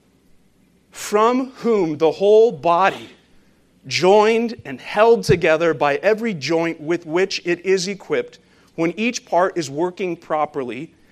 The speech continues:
makes the body grow so that it builds itself up in love." What Paul is saying, that Christ as the head ensures that the body has what it needs to be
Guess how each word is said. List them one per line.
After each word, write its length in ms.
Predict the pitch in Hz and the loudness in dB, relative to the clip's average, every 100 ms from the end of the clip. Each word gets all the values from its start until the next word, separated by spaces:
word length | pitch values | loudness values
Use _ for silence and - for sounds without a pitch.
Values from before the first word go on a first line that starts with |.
| _ - | _ -12
makes 400 | 151 202 226 - | 0 0 2 0
the 120 | 214 | -2
body 480 | 127 165 175 202 180 | 0 2 4 2 -2
grow 500 | 131 156 143 131 135 | -6 -2 0 0 -2
so 260 | - 170 | -4 -2
that 220 | 156 156 170 | 0 0 0
it 220 | 175 139 | -2 -2
builds 360 | 160 185 175 | 0 0 0
itself 540 | 185 185 - 147 147 - | -2 -2 -4 -4 -4 -6
up 240 | 151 151 - | -4 -4 -6
in 300 | 156 143 139 | -8 -6 -6
love." 420 | 139 113 - - _ _ _ _ _ _ _ _ _ _ _ | -6 -6 -12 -20 _ _ _ _ _ _ _ _ _ _ _
What 140 | - - | -20 -14
Paul 340 | - 190 226 | 0 4 4
is 180 | 185 170 | 2 -2
saying, 380 | - 175 143 135 | -2 -2 -2 -4
that 140 | 143 | -6
Christ 600 | - - 196 214 - - - | -8 -2 0 0 -4 -8 -8
as 340 | 180 190 196 | 0 0 0
the 100 | 180 | -2
head 400 | 156 180 151 131 156 | -4 -2 -2 -2 -4
ensures 720 | 160 147 - 220 202 165 160 | -6 -4 -2 0 0 0 -2
that 140 | 175 156 | -6 -8
the 60 | |
body 460 | 147 180 180 165 160 | -6 -2 0 -2 -4
has 420 | - 185 196 190 | -8 -2 -2 0
what 140 | 180 180 | -2 -4
it 100 | 170 | -4
needs 380 | 185 180 156 | -4 -4 -6
to 80 | - | -10
be 420 | 131 165 160 156 | -8 -6 -6 -8